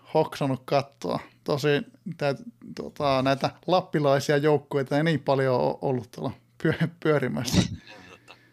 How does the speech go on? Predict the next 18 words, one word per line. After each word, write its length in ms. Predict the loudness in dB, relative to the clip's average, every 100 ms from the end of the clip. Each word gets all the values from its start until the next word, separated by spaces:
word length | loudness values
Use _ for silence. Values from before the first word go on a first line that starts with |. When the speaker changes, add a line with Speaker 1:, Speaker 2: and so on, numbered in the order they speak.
| -20 -20 -18 -16 -16 -10
Speaker 1:
Mutta, 320 | -10 -6 -8 -8 -12 -10
mutta 180 | -6
toisaalta 460 | 0 4 4 2 -2
tuolla 220 | -2 -2
olisi 160 | -2 -4
kyllä 200 | -4 -2
ollut 160 | -4
samassa 400 | -4 -4 -2 -4
sarjassa 500 | -2 0 0 -2 -4
itse 200 | -8 -6
asiassa 400 | -4 -4 -4 -8 -8 -8
Rapparit 800 | -2 -2 -2 -6 -2 0 0 -2
silloin. 460 | -6 -8 -8 -10 -14 -18 -20 _ _ _ _ _ _ _ _ -20 -20 -20 _ _ _ _ -10 -10 -10
Speaker 2:
Joo, 200 | -20 -20 _ _
tuttu. 300 | _ _ -20 _ _ _ -20 -20 -16 -14 -16 -20 -20 -16
Muistan 380 | -14 -10 -8 -6
nimen. 240 | -8 -8 -8 -4 -2 0 0 -2 -6 -10 -14 -18 -20 _ _ -6
Speaker 1:
Joo, 440 | 0 2 4 2